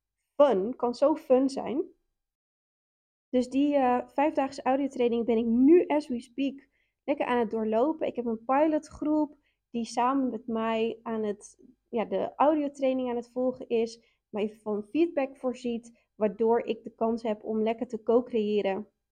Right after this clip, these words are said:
met mijn doelgroep. En hun hebben nu de, het voordeel dat ze hem voor een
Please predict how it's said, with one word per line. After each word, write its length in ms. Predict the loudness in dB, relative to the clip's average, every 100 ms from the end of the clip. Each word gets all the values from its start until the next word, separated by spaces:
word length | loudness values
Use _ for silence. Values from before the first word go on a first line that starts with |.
| _ _ _ _ 2
met 200 | 4 6
mijn 240 | 4 2
doelgroep. 640 | 0 -2 -2 -2 -2 -6 _ _ _
En 140 | -4 2
hun 180 | 2 2
hebben 340 | 2 2 2
nu 140 | 2
de, 200 | 0 -4 -6
het 200 | -10 _
voordeel 580 | -4 -2 -2 -2 -4 -10 _ _ _ _ _ -2
dat 200 | 0 0
ze 80 | 0
hem 220 | 0 0
voor 300 | -2 -2 -2
een 300 | -4 -6